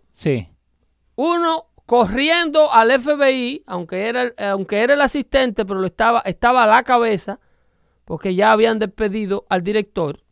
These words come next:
Speaker 2: y el F B I se encontraba sin director.
Speaker 1: Ujú.
Speaker 2: Entonces, este Andrew McCabe corriendo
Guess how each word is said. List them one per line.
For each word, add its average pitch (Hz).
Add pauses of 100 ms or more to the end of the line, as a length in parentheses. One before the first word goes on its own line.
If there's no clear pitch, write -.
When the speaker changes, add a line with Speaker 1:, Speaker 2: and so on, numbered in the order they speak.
(300)
Speaker 2:
y 165
el 180
F 180
B 185
I 196
se 196
encontraba 170
sin 180
director. 226 (760)
Speaker 1:
Ujú. 113 (180)
Speaker 2:
Entonces, 190 (100)
este 294
Andrew 311
McCabe 226 (120)
corriendo 202